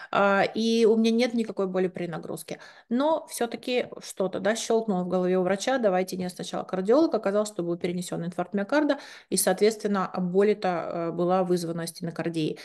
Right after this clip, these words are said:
И такого пациента, конечно, нужно лечить совсем по-другому, нежели, э,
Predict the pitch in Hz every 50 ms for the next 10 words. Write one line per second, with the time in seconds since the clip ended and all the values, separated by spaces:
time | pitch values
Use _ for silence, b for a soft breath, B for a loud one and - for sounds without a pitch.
0 | B B B B - 185 185 185 175 180 175 - 156 - 208 226 220 - 180 -
1 | - 190 185 165 - 165 160 170 170 - - 156 156 170 175 170 165 156 - -
2 | - - 165 156 - - 202 190 196 - - - - - 175 - 190 185 - 165
3 | 170 165 160 165 - 185 185 170 156 - - 180 180 170 170 170 170 160 156 156
4 | - - - _ - - - -